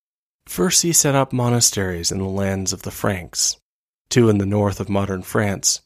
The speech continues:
one just east of Paris. Soon, he had established himself as an important man. Lord Ekenwald asked Fursey to baptize his son. By way of payment,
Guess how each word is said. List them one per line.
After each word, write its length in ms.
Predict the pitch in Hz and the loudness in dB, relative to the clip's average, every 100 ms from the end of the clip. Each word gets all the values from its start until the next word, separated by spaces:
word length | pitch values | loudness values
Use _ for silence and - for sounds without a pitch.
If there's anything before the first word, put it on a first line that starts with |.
| _ _ _ | _ _ _
one 360 | - 107 104 98 _ - | -2 0 0 -6 _ -2
just 220 | 104 98 | 0 0
east 200 | 95 - | -4 -6
of 140 | - | -10
Paris. 580 | - 98 71 - - - _ _ _ _ _ _ _ _ _ _ _ _ | -8 -8 -8 -4 -4 -4 _ _ _ _ _ _ _ _ _ _ _ _
Soon, 400 | - 139 131 113 - _ | 2 6 6 4 -2 _
he 180 | - 120 | -4 0
had 100 | 113 | 2
established 540 | 110 - 107 104 101 - | 2 4 4 4 0 0
himself 440 | 104 - 92 92 | 0 0 -2 -4
as 140 | 101 | -4
an 80 | 104 | -4
important 520 | 101 101 98 - 101 | -6 -4 -6 -4 -8
man. 480 | 104 113 101 80 62 - _ _ _ _ _ _ _ _ _ _ _ _ _ _ _ | -6 -4 -6 -8 -16 -20 _ _ _ _ _ _ _ _ _ _ _ _ _ _ _
Lord 260 | 120 120 117 | 4 6 6
Ekenwald 760 | 117 127 123 104 104 101 95 | 2 2 0 2 0 -2 -4
asked 460 | - 107 104 - - | -2 0 0 -4 -10
Fursey 500 | - 117 110 - 104 | -6 -2 0 -2 -4
to 80 | 92 | -6
baptize 640 | 101 101 - - 101 95 | -6 -6 -8 -6 -4 -2
his 160 | 98 98 | 0 2
son. 480 | - 104 85 80 - _ _ _ _ _ _ _ _ _ _ _ _ _ _ - | 2 0 -6 -14 -20 _ _ _ _ _ _ _ _ _ _ _ _ _ _ 0
By 100 | 156 | 2
way 160 | 196 | 2
of 180 | 185 - | -4 -8
payment, 540 | - 196 139 90 - | -4 -2 -2 -6 -16